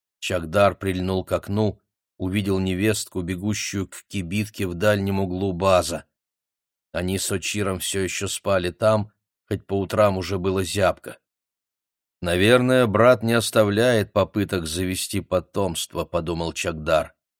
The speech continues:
«Пусть бы уже понесла Булгун».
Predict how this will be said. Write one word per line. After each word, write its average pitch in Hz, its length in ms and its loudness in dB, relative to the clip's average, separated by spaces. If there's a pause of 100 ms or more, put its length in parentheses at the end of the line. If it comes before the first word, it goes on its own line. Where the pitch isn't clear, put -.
(680)
«Пусть 143 280 2
бы 92 140 -2
уже 90 260 0
понесла 95 720 -2
Булгун». 78 640 -6